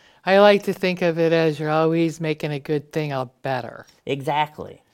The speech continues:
Speaker 2: Yeah,
Speaker 1: All
Speaker 2: and,
Speaker 1: the time.
Speaker 2: and what did you say when I walked in? I can't remember the word you used, but what you learned about strategy was you needed to always,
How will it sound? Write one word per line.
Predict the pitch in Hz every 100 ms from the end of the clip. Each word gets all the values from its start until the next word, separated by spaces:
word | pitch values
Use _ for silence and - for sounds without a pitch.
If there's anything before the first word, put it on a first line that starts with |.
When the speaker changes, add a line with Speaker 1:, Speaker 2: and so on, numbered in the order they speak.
| _ _ _
Speaker 2:
Yeah, | - 120
Speaker 1:
All | 160 170
Speaker 2:
and, | 127
Speaker 1:
the | 160
time. | - 139 - 110
Speaker 2:
and | 131
what | 151 170
did | 156 143
you | 147
say | 151 143 131
when | 113 110
I | 113
walked | 113 113 -
in? | 107 98
I | 98
can't | 117 -
remember | 98 104 101
the | 95 95
word | 104 98
you | 92 95
used, | 95 101 90 92
but | 95
what | 110 98
you | 113
learned | 110 110 104
about | 95 104 -
strategy | - 107 101 95 95 98
was | 98 92
you | 98
needed | 104 101 101
to | 87
always, | 87 101 101